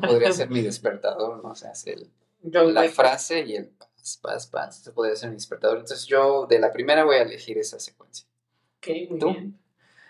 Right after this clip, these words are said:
Speaker 2: Yo, fíjate que, ah, difícil pregunta. Difícil, difícil. Y, y voy a aplicar aquí lo que pone, lo que se pone en los test de psicología de no existen, a-, aludiendo a tu comentario de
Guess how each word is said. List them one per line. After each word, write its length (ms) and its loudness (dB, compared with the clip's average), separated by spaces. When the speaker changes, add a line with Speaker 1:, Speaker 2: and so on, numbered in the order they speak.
Speaker 2:
Yo, 520 4
fíjate 400 -6
que, 400 -8
ah, 300 -16
difícil 380 -18
pregunta. 500 -16
Difícil, 540 -18
difícil. 500 -16
Y, 280 -2
y 60 4
voy 160 4
a 60 0
aplicar 340 -4
aquí 200 -6
lo 140 -10
que 100 -16
pone, 420 -10
lo 80 -12
que 80 -14
se 80 -20
pone 220 2
en 80 -8
los 200 -10
test 300 -10
de 160 -20
psicología 500 -4
de 180 -6
no 100 -12
existen, 600 -12
a-, 300 2
aludiendo 420 0
a 100 0
tu 80 -12
comentario 520 -4
de 220 -10